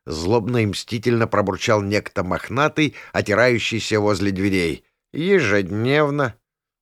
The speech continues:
«Идем, растрепаешь». Гоблинша, соскочив со стула, деловито направилась к двери. «Шалости потом, сначала дело. Рано нас не жди, мастер, скорее к вечеру». «Ну вот и хорошо,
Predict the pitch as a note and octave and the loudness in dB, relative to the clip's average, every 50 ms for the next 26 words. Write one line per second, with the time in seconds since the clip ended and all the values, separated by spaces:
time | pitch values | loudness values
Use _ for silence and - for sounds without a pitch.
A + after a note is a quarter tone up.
0 | _ _ - G#2 C3 D3+ D#3+ C#3 C3+ E3+ F#3+ G3 F#3 E3+ D3+ C#3+ C3+ B2 G2 - | _ _ 0 2 4 4 4 4 4 6 6 8 8 6 6 4 2 2 0 -2
1 | - E3+ G3 G#3 F#3+ - - A2 F#2+ F2 - - - _ _ _ _ _ _ - | 0 2 6 6 6 6 4 0 -6 -6 -8 -12 -18 _ _ _ _ _ _ -6
2 | G2 G#2 A2+ A2 G#2+ A2 G#2 G2 - - G2+ - - G#2 - - G2 F#2 - - | 0 2 2 2 2 0 -4 -4 -6 -6 -4 -4 -4 -4 -2 -2 -2 -2 -2 -4
3 | G2 D#2 - E2 D#2 - - - D3+ E3 D#3+ D3 B2 - _ _ - B2+ F#3 G3+ | -6 -4 -6 -8 -8 -8 -4 -2 0 2 4 2 2 0 _ _ 0 4 4 6
4 | G3+ G3 G#3+ G3 C3 E3+ E3 E3 D#3 - C3 C#3 D#3 D3+ C#3+ C#3+ C3+ B2+ G#2 E2+ | 6 4 2 0 -2 0 2 2 2 4 4 4 6 6 6 4 2 0 -2 -4
5 | D#2+ F2 E2+ F2+ F#2+ G2 F#2 E2 D#2 C#2+ - - _ _ _ _ _ _ - - | -8 -6 -4 0 0 2 2 0 0 -4 -8 -12 _ _ _ _ _ _ -2 4
6 | F3 F#3+ G#3 F#3+ F3 E3+ A#2+ - - - C3+ D3 B2 - - C#3+ B2+ A2 - - | 6 6 8 8 6 4 2 0 -4 -6 -6 -6 -2 2 2 2 2 2 2 2
7 | F3 F3 D3+ A2 D2+ - _ - - - E2+ D#2+ - B2+ B2+ C#3 C#3+ C#3+ D3 F3 | 4 4 4 2 -2 -8 _ -16 -12 -10 -8 -4 0 2 4 4 4 4 4 4
8 | G#3 F#3+ C#3 - - - _ _ _ _ _ _ _ _ _ _ - - C3 C#3+ | 4 4 4 2 -2 -6 _ _ _ _ _ _ _ _ _ _ 0 2 4 4
9 | D3 C#3+ C#3+ C#3+ C#3+ C#3+ C3+ - - C#3+ C#3 C3+ C3+ D3+ F3+ F3+ C#3+ B2 A#2+ A#2+ | 4 4 4 2 4 2 2 2 0 0 0 0 0 0 0 2 2 2 2 0
10 | A2 - - A#2 G#2 G#2 - - - A#2 B2+ C3+ C#3 A#2+ A#2+ A#2+ A#2+ A#2+ A2 - | -2 -2 -4 -6 -6 -6 -4 -2 2 4 4 4 4 2 2 2 2 2 2 0
11 | B2 A#2 A#2+ A#2 A2 - _ _ _ _ _ _ _ _ _ _ _ _ _ _ | 0 0 0 -2 -4 -8 _ _ _ _ _ _ _ _ _ _ _ _ _ _
12 | - - F3 G#3 G3 C3 A#2+ D#3 E3+ - - C#3+ A#2+ - - A2+ A#2 G#2+ - - | 0 4 4 4 6 4 4 2 2 2 0 -2 0 0 2 2 4 2 2 -2
13 | - - - E2+ E2 D#2 D2 C2+ | -6 -8 -6 -4 -2 -2 -2 -4